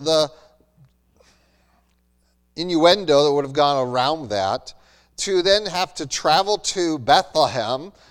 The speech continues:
uh, from their home in Nazareth, and to go there in a time when there was no place. And, and we, we think that, well, highly favored means I have comfort.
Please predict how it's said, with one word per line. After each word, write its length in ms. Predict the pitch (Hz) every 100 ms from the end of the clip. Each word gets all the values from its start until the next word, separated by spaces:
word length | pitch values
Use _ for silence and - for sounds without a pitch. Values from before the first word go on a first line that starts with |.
| _
uh, 220 | - 135
from 240 | 127 156 151
their 120 | 151
home 200 | 151 175
in 140 | 190
Nazareth, 840 | 160 143 165 147 104 98 120 - - _ _ -
and 440 | 151 156 160 156
to 120 | 151
go 240 | 147 190 202
there 160 | 202
in 60 | 180
a 40 |
time 380 | 165 - 143 165
when 100 | 170
there 140 | 147 139
was 420 | 170 208 180 165
no 160 | 147
place. 520 | 143 - 139 143 190 -
And, 260 | 135 127
and 180 | 143 143 - _ _
we, 160 | 165
we 140 | 156 160
think 400 | - 247 254 214
that, 160 | 190
well, 180 | 156 165
highly 420 | 160 - 240 269
favored 420 | 254 233 233 226 208
means 360 | 196 202 196
I 160 | - 175
have 580 | 170 165 175 180 170 -
comfort. 760 | - 202 202 190 156 113 -